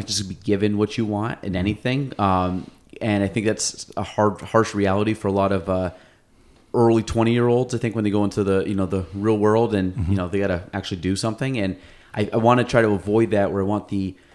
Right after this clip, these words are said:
Speaker 1: I want them just to know, like, hey, if you want it, you can, you can get anything you want. You just have to, like, put your mind to it and work for it. And then, and it might not be a week or a day. It might be a couple years.
Speaker 2: Mm-hmm.
Speaker 1: Um, and then also just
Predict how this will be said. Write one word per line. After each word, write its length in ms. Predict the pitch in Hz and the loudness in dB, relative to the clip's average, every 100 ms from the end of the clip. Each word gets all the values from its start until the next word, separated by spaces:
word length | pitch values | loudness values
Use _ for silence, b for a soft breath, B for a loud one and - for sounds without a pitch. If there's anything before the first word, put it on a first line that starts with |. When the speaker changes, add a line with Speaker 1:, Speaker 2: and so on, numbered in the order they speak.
| b | b
Speaker 1:
I 40 | - | 0
want 240 | 120 - | 2 2
them 180 | 117 113 | 2 0
just 180 | 107 - | 0 -2
to 60 | |
know, 180 | 101 104 | -2 0
like, 160 | 98 95 | 0 0
hey, 100 | 131 | -2
if 120 | 95 | -2
you 100 | 95 | -4
want 240 | 95 185 101 | -2 -2 -2
it, 120 | - | -4
you 100 | 98 | -10
can, 160 | 95 85 | -10 -8
you 160 | 110 113 | -6 -4
can 200 | 143 110 | -2 0
get 200 | 135 - | 2 2
anything 360 | 113 113 113 | 0 0 0
you 120 | 104 95 | 0 2
want. 300 | 87 123 98 | 0 0 -2
You 60 | |
just 180 | 98 98 | -2 -2
have 140 | 98 | -4
to, 80 | - - - | -6 -16 -8
like, 160 | 87 - | -6 -2
put 140 | 131 | 0
your 60 | 107 | 4
mind 240 | 98 110 | 4 4
to 120 | 107 | 2
it 40 | 95 | 0
and 80 | 98 | 0
work 180 | 143 | -2
for 180 | - 87 | -2 -4
it. 100 | 85 - | -2 -4
And 100 | 101 | -2
then, 300 | 101 95 90 - _ _ _ _ _ - | 0 0 -4 -10 _ _ _ _ _ 2
and 100 | 135 | 4
it 40 | |
might 180 | 127 127 | 6 6
not 160 | 120 110 | 2 2
be 360 | 127 104 90 - _ _ _ - _ | 2 0 -2 -12 _ _ _ -20 _
a 60 | 101 | -6
week 360 | 90 90 - - | -4 -6 -8 -6
or 220 | 98 92 - | -4 -4 -4
a 100 | 95 | -2
day. 300 | 90 80 78 | -2 -2 -4
It 80 | 90 | -2
might 200 | 92 101 | -2 0
be 160 | 104 | -2
a 40 | 101 | 0
couple 260 | 104 - | -2 0
years. 460 | 92 139 139 95 92 | 0 2 4 4 0
Speaker 2:
Mm-hmm. 640 | - 90 90 117 - _ 113 | -4 -2 0 -2 -10 _ 2
Speaker 1:
Um, 240 | 101 98 123 | 4 2 2
and 100 | 123 | 4
then 100 | 117 | 6
also 440 | 113 113 - 110 | 6 6 4 2
just 320 | 101 98 - | 2 0 -2